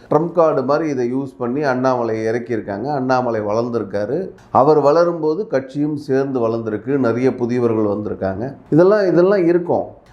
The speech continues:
அதனால புதுசா ஒருத்தர் வந்திருக்கும் போது அண்ணாமலை போன்றவர்கள், இளம் தலைவர்கள் வந்த ஐ பி எஸ் ரிட்டையர்டு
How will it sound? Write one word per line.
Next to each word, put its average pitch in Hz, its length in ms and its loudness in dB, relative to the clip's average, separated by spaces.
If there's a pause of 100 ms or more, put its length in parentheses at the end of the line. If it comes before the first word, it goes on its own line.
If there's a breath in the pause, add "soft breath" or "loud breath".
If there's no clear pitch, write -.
அதனால 165 460 4
புதுசா 175 340 -2
ஒருத்தர் 180 500 2
வந்திருக்கும் 156 580 -2
போது 139 240 -2
அண்ணாமலை 160 480 2
போன்றவர்கள், 135 800 -2 (140)
இளம் 151 300 4
தலைவர்கள் 135 480 0
வந்த 120 380 -2
ஐ 120 220 2
பி 127 180 -2
எஸ் 113 260 0
ரிட்டையர்டு 120 500 0